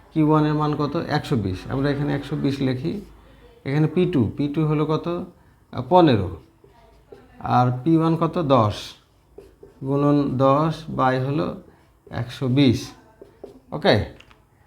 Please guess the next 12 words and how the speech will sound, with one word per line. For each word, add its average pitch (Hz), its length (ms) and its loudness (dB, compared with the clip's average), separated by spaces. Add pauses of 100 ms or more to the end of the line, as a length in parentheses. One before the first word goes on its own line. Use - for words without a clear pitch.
(760)
এটা 165 180 8
আমরা 180 160 8
মান 175 200 4
বসায় 156 240 0
দিলাম। 104 240 -2 (500)
মান 156 160 0
বসায় 160 200 0
দিয়ে 170 120 4
এখন 160 140 0
আমরা 160 240 2
ক্যালকুলেশন 151 520 -2
করি। 170 280 -2